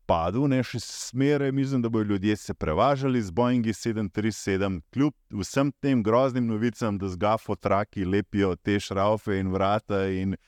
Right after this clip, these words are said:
da noben se več ne bo z Boeingom peljal, mislim, da, da se bo. Eh, tako, kakor je bilo med covidom, ne, da noben več ne bo se s križarkami peljal, ne, pa recimo delnica, eh, Carnival Cruise Line je takrat kolapsirala dol in potem valjda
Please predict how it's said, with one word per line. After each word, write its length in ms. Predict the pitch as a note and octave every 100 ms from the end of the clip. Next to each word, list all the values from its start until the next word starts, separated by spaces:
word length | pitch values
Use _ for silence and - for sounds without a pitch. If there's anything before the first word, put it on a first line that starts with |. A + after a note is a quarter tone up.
| _ -
da 120 | G2
noben 380 | G#2 G2 A2 A#2
se 180 | - G#2
več 260 | A2 -
ne 120 | - G#2
bo 180 | A#2
z 80 | G#2+
Boeingom 500 | F2+ A#2 A#2+ G#2 G2+
peljal, 340 | - G#2 A2+ G2
mislim, 380 | A2 - G#2
da, 140 | F#2 G2
da 220 | G2 F#2+
se 200 | - F#2
bo. 340 | D2+ D2+ D#2+ C2+ _ _ _ F2
Eh, 160 | E2+ D#2
tako, 220 | - C#3+ B2
kakor 320 | A2 - A#2+
je 80 | G#2
bilo 140 | A2
med 240 | G#2 G2 -
covidom, 540 | - B2 B2 G2+ F2
ne, 160 | F2+ G2+
da 120 | G2
noben 300 | F#2+ G2 G2+
več 240 | G2 F#2+
ne 80 | -
bo 160 | E2 G2+
se 120 | F#2
s 60 | -
križarkami 760 | - B2 B2 A2+ A#2+ A2+ G#2+ - _ -
peljal, 360 | G#2+ A2+ A2+
ne, 160 | F#2 G2+
pa 140 | -
recimo 300 | F2+ - G2+
delnica, 500 | F2+ G2 F#2+ F2 - G2 F#2+ F2+
eh, 120 | F#2
Carnival 520 | - F#2 F#2+ F#2 F2+
Cruise 340 | - A2+ A2 F#2+
Line 340 | G2+ G2 F#2
je 80 | F2
takrat 440 | - - G2 E2+ -
kolapsirala 760 | - D#2 D#2+ - B2+ A#2 G2
dol 300 | F2+ F2+ F2+
in 120 | E2+ D#2+
potem 300 | - F2+ E2
valjda 340 | D#2+ D#2+